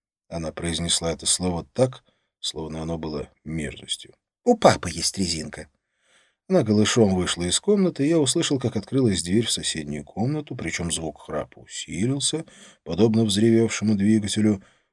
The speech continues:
после чего продолжился с той же громкостью, что и раньше. Через несколько секунд Анита вернулась с потертым коричневым портмоне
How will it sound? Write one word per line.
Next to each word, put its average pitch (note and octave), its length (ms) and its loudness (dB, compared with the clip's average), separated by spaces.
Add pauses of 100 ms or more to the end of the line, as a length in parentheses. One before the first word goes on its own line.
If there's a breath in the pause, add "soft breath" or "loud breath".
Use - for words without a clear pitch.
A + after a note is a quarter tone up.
после F#3+ 300 2
чего F#3 320 4
продолжился C#3 720 2
с - 100 -2
той A2 240 0
же B2+ 120 0
громкостью, F#2+ 580 -6
что - 180 -10
и C#2+ 80 -8
раньше. - 520 -12 (840)
Через E2+ 240 -4
несколько E2 400 -6
секунд E2 440 -6
Анита E2 280 -8
вернулась F#2+ 520 0
с - 40 -2
потертым A2 580 -2
коричневым D#2+ 640 -6
портмоне D2+ 720 -8